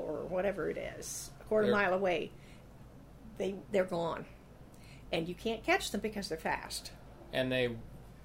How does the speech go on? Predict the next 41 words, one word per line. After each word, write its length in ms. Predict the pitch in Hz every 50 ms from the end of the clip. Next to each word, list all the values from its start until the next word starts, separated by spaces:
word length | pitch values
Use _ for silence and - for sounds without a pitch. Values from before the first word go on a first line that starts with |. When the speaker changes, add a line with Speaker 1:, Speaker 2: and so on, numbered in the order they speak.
| - - - - - - - - - - - -
Speaker 1:
And 80 | 160
they 60 | 165
don't 180 | 170 170 180 -
know 120 | 151 147 -
Speaker 2:
they're 120 | 139 131
Speaker 1:
anything 200 | - - - -
Speaker 2:
just 160 | - 226 214
Speaker 1:
about 160 | 214 196 - -
cars. 520 | - - 165 151 143 - - - - -
And 100 | 156 -
Speaker 2:
they're 140 | - 127 127
just 280 | 117 120 123 117 - -
focused 480 | - 131 120 117 - 123 113 - -
on 380 | 120 113 110 110 107 107 107 104 - - - - - - - -
get 180 | 123 117 110 - -
that 320 | - 110 104 101 - - - - - - -
squirrel. 500 | - - - - 117 107 101 98 98 - - - -
Speaker 1:
Yeah. 140 | 170 - - - - - - - - - - - - - - - - - - - - - - - - - - - - - - -
Speaker 2:
Okay, 340 | 156 147 143 - 139 127 135
so, 580 | 135 - - 165 160 160 156 151 147 143 - - - -
and 520 | 165 156 156 151 151 151 147 147 147 147 - - - - - - -
Speaker 1:
So 160 | - - 254
some 240 | 240 - 415 392 403
people 280 | 415 403 403 392 359
don't 240 | 320 - 262 254 - 233
like 220 | 214 214 226 220
the 100 | - 226
idea 360 | 208 202 208 202 208 202 190 185
that 160 | 175 170 -
they 120 | 165 170
have 200 | 180 202 180 175
to 60 | -
have 180 | 190 175 196 185
their 100 | - 151
dog 300 | 165 - 175 170 165 160
on 120 | 165 170
a 60 | 170 156
leash. 340 | 160 - 135 - - -
They 140 | - - 139
think 260 | 143 - 143 143 -
that's, 580 | - 117 - - - - - - - - - -